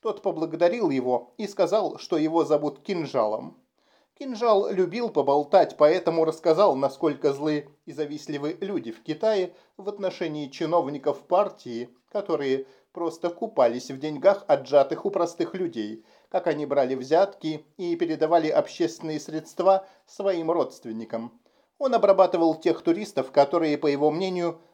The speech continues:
были жёнами и детьми чиновников, поэтому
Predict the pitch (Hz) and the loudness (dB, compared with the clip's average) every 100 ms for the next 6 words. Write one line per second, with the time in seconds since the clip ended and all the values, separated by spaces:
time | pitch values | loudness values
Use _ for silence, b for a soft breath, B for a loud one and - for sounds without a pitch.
0 | b _ 226 214 190 202 - 165 185 170 | b _ -8 -4 -2 -2 -2 -2 2 2
1 | 165 165 175 170 165 170 170 165 - 185 | 0 -2 -6 -8 -6 -6 -4 -6 -4 0
2 | 180 113 110 - - _ _ _ 220 208 | 2 0 -8 -8 -8 _ _ _ -6 -6
3 | 196 175 | -6 -8